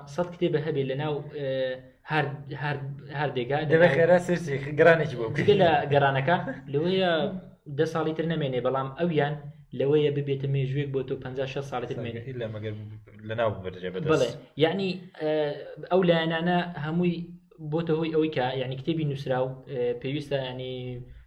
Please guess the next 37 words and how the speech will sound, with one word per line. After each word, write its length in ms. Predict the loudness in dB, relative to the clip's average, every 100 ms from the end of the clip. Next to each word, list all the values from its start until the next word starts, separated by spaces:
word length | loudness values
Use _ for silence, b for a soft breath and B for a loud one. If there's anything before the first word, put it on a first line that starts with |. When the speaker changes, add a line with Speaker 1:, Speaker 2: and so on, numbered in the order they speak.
| _
Speaker 1:
ئێ، 220 | -16 -12 -8
هەمومان 480 | -6 -4 -2 -2 -2
لەوە، 300 | 0 4 4
ئێ، 640 | 2 -4 -8 -10 -12 -10 -8
هۆشیار 400 | -2 -2 0 0
بین 120 | -2
کە 100 | -6
کتێبی 220 | -6 -6 -4
نووسراو 200 | -2 0
Speaker 2:
خاڵش 220 | 2 0
Speaker 1:
بکاربین. 140 | -2
Speaker 2:
کشم 180 | -4 -6 -6
بیر 140 | -6
کەوتەوە 400 | -4 -4 -2 -2
بەڕاستی 420 | 0 0 0 -4
لەسەر 260 | -4 -2 -4
بابەتی 480 | -2 -2 -2 -6 -2
ئەوەی 220 | -2 -2
کە، 160 | -4 -4 -4 B B B _ -4
ئێ، 140 | -2 0 -2 -6 -12 _
ئەم 160 | -4 0
ڕۆگە 260 | 2 2 2
بۆ 120 | 0
نمونە 320 | 0 -4 -4 -2
تابلێتێکت 560 | -2 -2 -6 -6 -8
هەبێت 360 | -6 -4 -4 -6
و 140 | -4
لەوانەیە 420 | -2 -2 -4 -4 -4 -6 -14 -12
هەزار 280 | -6 -4 -4
کتابت 340 | -2 -2 -2
تێکرد 360 | -8 -12 -12 -14
بێت. 220 | -14 -14 -18 _ b _ _
ئەم 80 | -8
تابلێتە 380 | -2 0 0 2
ئەگەر 200 | 0 0
بۆ 120 | 0 -2
نمونە 420 | -4 -6 -4